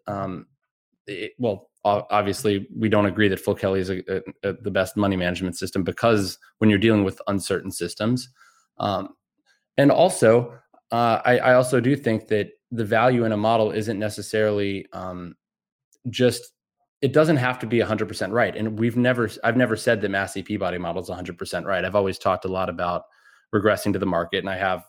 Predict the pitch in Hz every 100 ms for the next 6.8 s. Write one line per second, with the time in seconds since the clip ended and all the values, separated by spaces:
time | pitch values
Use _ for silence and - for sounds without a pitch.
0 | - 95 87 - 98 92 92 82 - 85
1 | 98 87 - 131 95 101 98 92 101 123
2 | 120 - 90 87 95 - 104 - 107 120
3 | 80 87 101 98 98 90 _ _ _ _
4 | - - 95 - 98 110 123 - - -
5 | _ _ _ _ - 98 92 92 - _
6 | _ _ _ 127 123 107 101 -